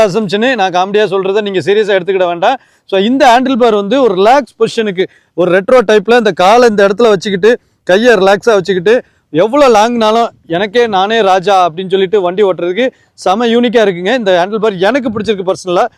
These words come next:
உங்களுக்கு யாருக்கெல்லாம் பிடிக்கல அப்படிங்கிறத சொல்லுங்க. கோன் கிளாசிக் அப்படிங்கிறதுக்கு இது ஒரு புது மாடலா கொடுத்துருக்காங்க.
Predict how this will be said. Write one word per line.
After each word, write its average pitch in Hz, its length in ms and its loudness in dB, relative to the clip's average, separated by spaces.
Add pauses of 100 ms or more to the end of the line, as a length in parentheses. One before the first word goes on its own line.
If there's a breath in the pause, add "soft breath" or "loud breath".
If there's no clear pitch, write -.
(140)
உங்களுக்கு 233 340 0
யாருக்கெல்லாம் 233 460 2
பிடிக்கல 269 420 2
அப்படிங்கிறத 208 480 0 (160)
சொல்லுங்க. 196 380 -2 (200)
கோன் 226 260 0
கிளாசிக் 220 400 -2
அப்படிங்கிறதுக்கு 214 520 -2
இது 262 80 -2
ஒரு 220 160 0
புது 220 240 -6
மாடலா 240 340 2
கொடுத்துருக்காங்க. 196 540 -4